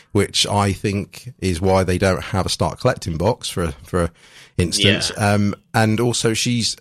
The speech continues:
Speaker 1: I think she's really cool 'cause, I mean, in fact, she is a Daughter of Cain,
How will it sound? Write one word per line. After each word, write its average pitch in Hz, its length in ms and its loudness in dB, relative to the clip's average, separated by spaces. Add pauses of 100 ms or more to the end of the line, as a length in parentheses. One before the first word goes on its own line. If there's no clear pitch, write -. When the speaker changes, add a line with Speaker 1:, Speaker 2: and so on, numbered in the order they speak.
(120)
Speaker 1:
I - 120 -4
think 131 220 2
she's 117 100 2
really 104 140 2
cool 110 180 0
'cause, 101 220 -4
I 107 80 2
mean, 110 140 4
in 104 60 2
fact, 131 220 -2
she 101 220 0
is 113 120 4
a 92 40 0
Daughter 90 360 -2
of 82 120 -4
Cain, 92 340 -4